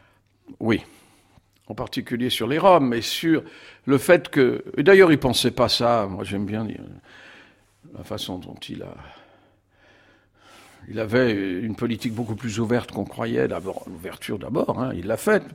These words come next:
par les, par la gauche. Sauf Rocard, qui, encore une fois, dans son gouvernement, avait gauche-droite, moitié-moitié avec François Mitterrand. Donc c'était en, c'était en gestation, c'était en devenir, cette idée de, de ne pas s'attacher seulement aux étiquettes.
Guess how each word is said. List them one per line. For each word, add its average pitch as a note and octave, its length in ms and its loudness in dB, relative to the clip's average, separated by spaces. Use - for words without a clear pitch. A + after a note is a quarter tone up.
par F2+ 140 0
les, G#2 200 -6
par G#2+ 120 -6
la A#2+ 100 -4
gauche. E3+ 340 -8
Sauf - 320 8
Rocard, F#3 500 6
qui, - 80 -2
encore A2 300 0
une A2 80 -2
fois, F3 200 -2
dans D3+ 100 2
son G#2+ 160 -4
gouvernement, G#2+ 600 -4
avait A2 320 -2
gauche-droite, D#3+ 560 2
moitié-moitié E3 720 0
avec A#2 280 -6
François - 300 -16
Mitterrand. - 460 -16
Donc D#3+ 140 -6
c'était F#3+ 360 2
en, F3 220 4
c'était D#3+ 340 2
en E3 80 8
gestation, F3+ 720 4
c'était C#3 380 0
en C#3+ 80 4
devenir, D#3 760 2
cette - 280 -10
idée A#2+ 260 -4
de, G#2+ 220 -10
de G#2 80 -8
ne G#2 40 -8
pas A#2 160 -2
s'attacher A2+ 480 -4
seulement C#3 520 2
aux A2+ 60 -2
étiquettes. G#2 560 -6